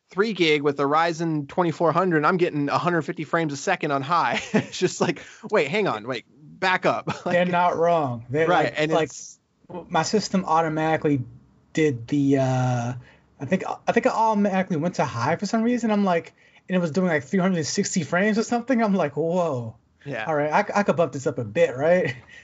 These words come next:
Speaker 2: And sure
Speaker 1: It's
Speaker 2: enough, like, it's, it's the best performing P C game I've played, I wanna say, ever.
Speaker 1: Yeah, it's up there from what I'm reading. And, and on the console side, um, I c-, you know, uh, if you have an H D R display,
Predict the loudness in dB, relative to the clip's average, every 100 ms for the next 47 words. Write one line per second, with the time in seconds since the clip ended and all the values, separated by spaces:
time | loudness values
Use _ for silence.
0 | -18 -8 -2 2 2 2 2 0 -2 -2
1 | -4 -8 -10 -10 -16 _ -2 0 0 0
2 | 2 2 0 -2 -4 -2 0 2 2 2
3 | 2 0 0 0 0 0 0 0 0 0
4 | 0 0 0 -2 0 0 2 2 2 0
5 | -4 -2 0 2 2 2 2 2 0 -4
6 | -20 -20 -20 -20 -16 -14 -14 -8 -6 -2
7 | -2 -2 -6 -6 -6 -6 -6 -4 -4 -4
8 | -2 -2 0 0 0 0 0 0 0 -6
9 | 0 2 2 0 -2 -2 0 0 -2 -6
10 | -6 -4 -4 -6 _ _ _ _ _ 0
11 | 2 2 2 -4 -12 _ -4 -2 0 0
12 | 2 2 2 0 -2 2 2 0 -6 0
13 | 2 2 -2 -8